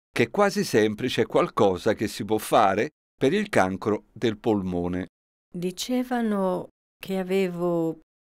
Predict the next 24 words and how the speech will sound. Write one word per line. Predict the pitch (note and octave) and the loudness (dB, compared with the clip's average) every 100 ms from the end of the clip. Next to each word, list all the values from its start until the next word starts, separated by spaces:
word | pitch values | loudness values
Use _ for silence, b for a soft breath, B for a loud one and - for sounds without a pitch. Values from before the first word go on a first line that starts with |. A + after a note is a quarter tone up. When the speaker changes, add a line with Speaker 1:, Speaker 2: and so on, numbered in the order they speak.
| _ _ | _ _
Speaker 2:
dai | - D#3 D3+ D3+ | -18 -10 -8 -6
sei | - - B2 C3 C3+ C3+ B2+ B2 | -8 -6 -6 -6 -6 -8 -8 -10
ai | B2 B2 G2+ B2 A2+ - | -10 -12 -12 -14 -18 -14
dodici | - B2 B2+ - C3+ | -8 -8 -8 -10 -8
mesi | C3+ C3+ B2 - G2 | -6 -4 -4 -6 -14
di | G2+ | -16
vita. | G2 F#2 - G#2+ A2 - _ _ _ _ _ _ _ | -16 -16 -16 -16 -18 -20 _ _ _ _ _ _ _
Questo | - F#3+ - - C4 A3 - _ - | -8 -8 -8 -10 -10 -10 -18 _ -16
è | E3+ | -14
stato | - E3+ D#3+ - D3+ D3 C#3+ _ | -10 -10 -10 -8 -6 -6 -10 _
circa | - A3+ - G3+ | -12 -12 -8 -6
dodici | A3 A#3 A3+ - | -4 -6 -10 -12
anni | A#2+ A2+ B2 | -12 -12 -16
fa. | - B2+ - _ _ _ - | -18 -20 -20 _ _ _ -4
La | G#3+ G3+ | 0 0
diagnosi | F#3 A3 A3+ C4+ D4 C#4+ C4+ D4 D#4 - _ _ | 0 2 2 2 -2 -2 0 0 -2 -8 _ _
ha | G3+ F#3+ | -2 0
un | F#3 | -4
fortissimo | - G#3 - - C#4+ - G#3+ G3 | -4 -4 -2 -6 -6 -6 -4 -4
impatto | F#3+ F#3+ F3 B2+ _ _ - B2+ A#2+ - | -4 -6 -6 -8 _ _ -8 -6 -6 -12
sulla | - D#3 D3 | -10 -6 -6
vita | C#3+ C#3+ | -6 -8
delle | C#3+ B2 | -8 -8
persone. | A#2 C3 - - B2 A3 | -8 -10 -10 -10 -10 -12